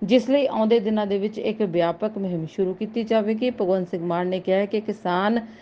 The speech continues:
ਇਸ ਮੁਹਿੰਮ ਨੂੰ ਲੋਕ ਲਹਿਰ ਦੇ ਵਿੱਚ ਬਦਲਣ ਲਈ ਸਰਗਰਮ ਭੂਮਿਕਾ ਨਿਭਾ ਸਕਦੇ ਹਨ। ਉਹਨਾਂ ਨੇ ਕਿਹਾ ਹੈ ਕਿ ਜਿਸ ਤਰ੍ਹਾਂ ਕਿਸਾਨਾਂ ਨੇ ਦੇਸ਼ ਨੂੰ ਅਨਾਜ ਉਤਪਾਦਨ ਦੇ ਵਿੱਚ ਆਤਮ ਨਿਰਭਰ ਬਣਾਇਆ ਹੈ, ਉਸੇ ਤਰ੍ਹਾਂ ਉਹ ਸੂਬੇ ਵਿੱਚ ਹਰਿਆਵਲ ਅਧੀਨ ਰਕਬਾ ਵਧਾਉਣ ਲਈ ਵੀ ਵੱਡੀ ਭੂਮਿਕਾ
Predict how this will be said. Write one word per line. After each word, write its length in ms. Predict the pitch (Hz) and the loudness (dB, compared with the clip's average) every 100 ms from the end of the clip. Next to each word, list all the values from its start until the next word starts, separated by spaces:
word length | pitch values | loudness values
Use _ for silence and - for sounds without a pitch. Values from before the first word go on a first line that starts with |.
| - 233 | 0 6
ਇਸ 260 | 254 - | 6 6
ਮੁਹਿੰਮ 420 | 269 247 226 220 | 0 0 0 2
ਨੂੰ 160 | 220 233 | 2 2
ਲੋਕ 380 | 208 190 208 214 | 2 4 2 2
ਲਹਿਰ 300 | 214 185 175 | 0 0 0
ਦੇ 120 | 156 170 | 0 -2
ਵਿੱਚ 220 | 190 202 | -2 -4
ਬਦਲਣ 480 | 175 165 165 175 175 | -2 -2 0 0 0
ਲਈ 140 | 175 | -2
ਸਰਗਰਮ 520 | 175 175 156 160 175 | 0 -2 0 0 -2
ਭੂਮਿਕਾ 420 | 175 160 151 156 147 | -2 -4 -4 -4 -2
ਨਿਭਾ 220 | 151 147 | -2 -2
ਸਕਦੇ 320 | 151 151 156 | -4 -4 -2
ਹਨ। 180 | 156 - - - - 190 | -2 -4 -10 -20 -6 2
ਉਹਨਾਂ 160 | 208 | 4
ਨੇ 120 | 226 | 4
ਕਿਹਾ 140 | 220 220 | 0 0
ਹੈ 120 | 247 | 0
ਕਿ 120 | 254 | 0
ਜਿਸ 200 | 202 190 | 0 -2
ਤਰ੍ਹਾਂ 280 | - 202 220 | -2 -4 -2
ਕਿਸਾਨਾਂ 460 | 220 214 180 175 185 | -4 -4 -4 -4 -2
ਨੇ 140 | 190 202 165 | -4 -4 2
ਦੇਸ਼ 360 | 180 190 202 190 | 4 4 2 -2
ਨੂੰ 240 | 208 233 - - - 220 | -2 -2 -6 -18 0 4
ਅਨਾਜ 400 | 220 220 247 240 | 6 6 4 2
ਉਤਪਾਦਨ 640 | 226 220 - 196 180 202 | -2 -4 -2 -2 -2 -2
ਦੇ 80 | 190 | -2
ਵਿੱਚ 200 | 208 202 - | -4 -6 -2
ਆਤਮ 400 | 175 175 202 196 | -2 0 -2 0
ਨਿਰਭਰ 320 | 175 156 180 | 0 2 2
ਬਣਾਇਆ 400 | 160 175 165 170 | 2 -4 -2 -2
ਹੈ, 320 | 180 220 247 - - - - | 2 2 2 -2 -20 -20 -6
ਉਸੇ 320 | 226 220 294 | -2 4 4
ਤਰ੍ਹਾਂ 300 | 285 226 202 | 4 2 0
ਉਹ 220 | - 208 220 | -2 -2 -2
ਸੂਬੇ 360 | 220 190 202 | -2 0 0
ਵਿੱਚ 200 | 202 214 | 0 -4
ਹਰਿਆਵਲ 560 | 190 190 175 175 202 214 196 | -4 0 2 2 2 2 -2
ਅਧੀਨ 260 | 165 175 170 | -2 -2 0
ਰਕਬਾ 400 | 175 170 196 196 | -2 -2 0 0
ਵਧਾਉਣ 420 | 175 165 170 170 | 0 -2 -4 -4
ਲਈ 140 | 160 156 | -4 -4
ਵੀ 160 | 175 | -6
ਵੱਡੀ 360 | 170 156 143 202 | -4 -6 -2 -2
ਭੂਮਿਕਾ 480 | 185 160 147 151 | -2 -4 -4 -6